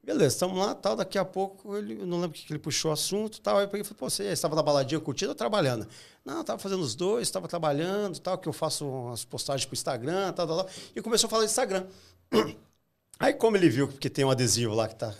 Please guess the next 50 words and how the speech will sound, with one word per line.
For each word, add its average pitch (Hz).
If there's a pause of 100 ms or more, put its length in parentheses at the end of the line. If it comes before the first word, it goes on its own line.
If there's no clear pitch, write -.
que -
tem 131
câmera, 151
tal, 156 (420)
aí -
ele 311
pegou, 240
ele, -
"Você -
pode 208
ler 170 (200)
uma 156
mensagem 139
aqui 131
no 131
meu 123
celular?" 147 (480)
Aí 269
como 175
a 165
gente 143
tava 135
falando 131
de 110
Instagram, 135 (460)
eu 240
achei 156
que 311 (260)
era 151
alguma 196
coisa 196
do -
Instagram. 262 (260)
Aí -
quando 220
eu 226
peguei, 202
tá 320
lá, 277 (340)
"Achei 180
você 180
lindo 175
e 214
maravilhoso, 185
deixa 120
eu -
te -
chupar 123
bem 117
gostoso." 120